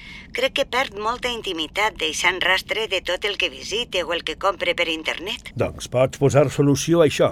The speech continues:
Speaker 2: no és massa complicat, encara que porta un temps. En realitat, en visitar una pàgina web no sols accedim a un únic lloc, sinó que al mateix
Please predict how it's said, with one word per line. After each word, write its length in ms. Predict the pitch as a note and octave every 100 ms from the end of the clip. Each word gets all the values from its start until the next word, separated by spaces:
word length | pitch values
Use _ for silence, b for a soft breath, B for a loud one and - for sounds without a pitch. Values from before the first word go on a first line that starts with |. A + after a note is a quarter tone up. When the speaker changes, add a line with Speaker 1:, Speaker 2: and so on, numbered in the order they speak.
| E2+
Speaker 2:
no 160 | C#3 F#3+
és 80 | D3
massa 320 | E3+ - G3+
complicat, 560 | F3+ C3+ A#2+ E3 C3+ - B
encara 400 | - E3 - A2
que 160 | A2 C3+
porta 240 | F2+ -
un 160 | A2+ G#2+
temps. 320 | D3 F#2 - B B B B B B -
En 160 | D#3+
realitat, 640 | D#3 D#3 C3+ G3 G#2 G#2+ - B
en 200 | C#3+ C#3+
visitar 320 | C3 B2 D3 G3+
una 200 | G3 D3+
pàgina 380 | - F3+ F#3 G#2+
web 220 | A2 G#2+
no 160 | B2+ F3
sols 300 | - G3+ D#3
accedim 460 | C#3+ C#3+ A2 C3+ D3
a 60 | F#2
un 220 | G#2+ G#2+
únic 240 | A2 A2 G2+
lloc, 220 | C#3+ - - B B
sinó 240 | - A2 G2+
que 100 | A#2
al 100 | A#2+
mateix 260 | A2+ C#3